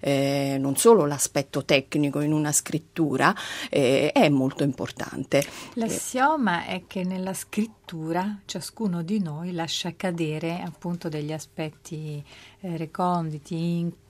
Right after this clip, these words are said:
Speaker 2: consci, no? Del proprio io, della propria personalità. E per questo, appunto, una lettura attenta della calligrafia può aiutare lo specialista a capire. Però, non so,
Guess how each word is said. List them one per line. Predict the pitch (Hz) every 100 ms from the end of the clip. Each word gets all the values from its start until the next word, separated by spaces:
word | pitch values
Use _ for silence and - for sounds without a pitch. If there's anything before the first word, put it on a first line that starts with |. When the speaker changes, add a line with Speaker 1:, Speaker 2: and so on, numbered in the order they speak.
| - -
Speaker 2:
consci, | 165 151 151 143 - 151
no? | 151 170
Del | 170 147
proprio | - 165 156 - 156 156
io, | 160 156 151
della | 147 151
propria | 156 160
personalità. | 147 151 - 151 151 156 - 151 - - - - -
E | -
per | - 247
questo, | - 160 165 - 156
appunto, | 147 - 170 160
una | 160 160
lettura | 160 156 - 170 165 160 156 -
attenta | 180 165 - 208 190 160 151 - 160
della | 151 156 151 156
calligrafia | 151 160 156 165 208 156 - 165 160
può | - 160
aiutare | 156 165 190 170 156
lo | 156
specialista | - - 165 185 151 156 - - 156 - -
a | 170
capire. | - 165 - 160 175 - - -
Però, | - 349 320 - _ _ _ _ _ _ _ _ _ _ _ _ _ -
non | 185
so, | -